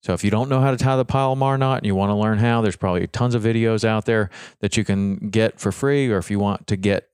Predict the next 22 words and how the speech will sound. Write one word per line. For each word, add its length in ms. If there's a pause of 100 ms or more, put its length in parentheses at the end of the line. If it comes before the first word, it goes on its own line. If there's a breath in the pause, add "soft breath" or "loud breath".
my 120
knot 240
course, 280
you 100
can 120
do 160
that 300
on 160
Waypoint 340
T 140
V, 260 (320 loud breath)
and 260
you 80
can 140
get 200
that 200
knot 260
and 300
a 80
whole 220
bunch 240
more. 340